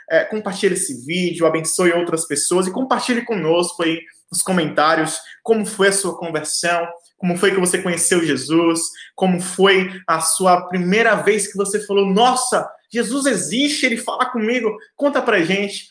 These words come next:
é bom que aumenta a nossa fé também, e isso traz mais vida, mais alegria pra nós, tá bom? Deus te abençoe grandemente, fique na paz, que Ele faça resplandecer o rosto dele sobre ti e te dê a paz, em nome de Jesus.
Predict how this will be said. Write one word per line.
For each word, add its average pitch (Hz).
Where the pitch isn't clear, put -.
é -
bom 185
que 196
aumenta 180
a 175
nossa 165
fé 156
também, 151
e 160
isso 160
traz 156
mais 156
vida, 156
mais 147
alegria 143
pra 147
nós, 123
tá 131
bom? 170
Deus 175
te 202
abençoe 180
grandemente, 175
fique 185
na 151
paz, 165
que 175
Ele 156
faça 175
resplandecer 175
o 165
rosto 190
dele 170
sobre 175
ti 160
e 180
te -
dê 151
a 156
paz, 147
em 151
nome 180
de 185
Jesus. 143